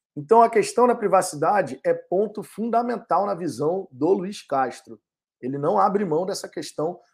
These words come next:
da privacidade. E, na minha opinião, ele tá mais do que certo.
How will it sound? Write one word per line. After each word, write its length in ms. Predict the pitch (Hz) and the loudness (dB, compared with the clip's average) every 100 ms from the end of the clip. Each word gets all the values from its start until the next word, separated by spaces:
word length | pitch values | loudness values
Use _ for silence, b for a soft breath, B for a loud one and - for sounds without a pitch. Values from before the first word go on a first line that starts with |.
| _ | _
da 160 | 131 160 | 0 0
privacidade. 880 | 185 180 185 - 240 160 120 104 _ _ _ _ _ | 0 0 0 -2 0 0 0 -8 _ _ _ _ _
E, 60 | |
na 120 | 151 170 | -4 -2
minha 120 | 185 | -4
opinião, 340 | 190 180 165 | -4 -2 0
ele 120 | 175 | 0
tá 120 | 180 180 | -2 -2
mais 200 | 160 170 | -2 -4
do 60 | |
que 100 | - | -8
certo. 440 | - 165 120 - | -2 0 0 -4